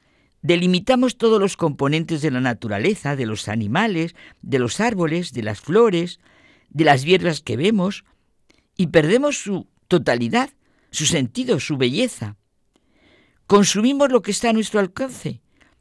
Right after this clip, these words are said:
pero nos olvidamos de ello. Es como si lo desconociéramos. Inventamos nuevos aromas y perdemos el aroma en sí de la vida.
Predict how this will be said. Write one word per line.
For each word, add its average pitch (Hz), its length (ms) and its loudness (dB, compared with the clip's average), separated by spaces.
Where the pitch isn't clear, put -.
pero 165 160 2
nos 147 200 -2
olvidamos 143 600 0
de 127 120 0
ello. 110 360 -2
Es 226 220 2
como 170 240 2
si 147 120 -4
lo 147 120 6
desconociéramos. 135 1040 -2
Inventamos 185 680 2
nuevos 208 340 2
aromas 185 540 2
y 175 80 0
perdemos 143 800 0
el 151 180 0
aroma 147 640 4
en 127 200 2
sí 151 260 -6
de 120 120 -2
la 110 100 0
vida. 98 420 -6